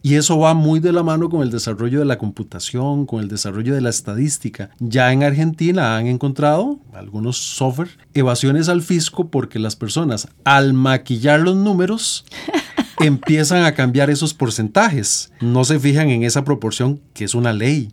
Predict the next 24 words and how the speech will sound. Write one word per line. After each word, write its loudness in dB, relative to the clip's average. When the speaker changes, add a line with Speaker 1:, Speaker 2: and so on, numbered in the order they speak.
Speaker 1:
se -4
Speaker 2:
Ajá, 0
Speaker 1:
mantiene. -2
Speaker 2:
ajá. -14
Speaker 1:
Entonces -4
de -2
repente 0
las 0
personas 0
buscan 2
y 2
dicen, 0
"Qué -4
raro, 2
en 0
este -4
estudio 0
actuarial, 0
que -8
se, -10
supuestamente -2
hizo 0
esta -2
compañía, 0